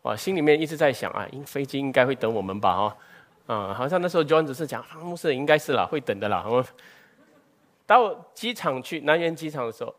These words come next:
二十八分钟，哈，就要飞了。他死都不让我进去了。他，“如果你半个小时前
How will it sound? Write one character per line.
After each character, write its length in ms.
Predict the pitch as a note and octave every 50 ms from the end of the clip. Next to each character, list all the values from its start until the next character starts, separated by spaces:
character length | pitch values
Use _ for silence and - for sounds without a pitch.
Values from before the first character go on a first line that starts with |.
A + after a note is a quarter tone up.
| _
二 160 | - G3 G#3+ F#3
十 160 | - - C3+
八 220 | - - B2+ B2
分 240 | B2 - B2+ A#2+ A2+
钟， 120 | A2 A#2 - - _ _
哈， 200 | - - D3+ F3 - -
就 140 | - E3+
要 120 | E3 D#3+ C#3+
飞 260 | - - C#3 B2+ A#2+
了。 80 | G#2+ - - _ _ _ _ _ _ _ _ _ _ - -
他 60 | G#3
死 260 | G#3 - - D#3 C#3+
都 100 | C3+ F3
不 120 | E3+ E3 E3
让 160 | F3 D#3 C3
我 100 | A2 G2+
进 180 | - B2 A#2+
去 140 | A2 - A#2
了。 180 | A2 F#2 - - _ _ _ _ _ _ _ _ _ _ _ _ _ _
他 140 | - E3+ E3+ D#3+ D#3+ E3 - _ -
，“如 260 | E3+ D#3 F#3 A#3+ D#4 D4
果 140 | - A3
你 140 | G3 F#3 F3+
半 280 | F#3 - - B3+ B3+ A3+ G#3+
个 100 | A3+ G3
小 260 | - - C3 A2+ A2 G#2+
时 200 | - - A#2 B2 -
前 480 | _ - - - - - F#3+ D#3+ D#3+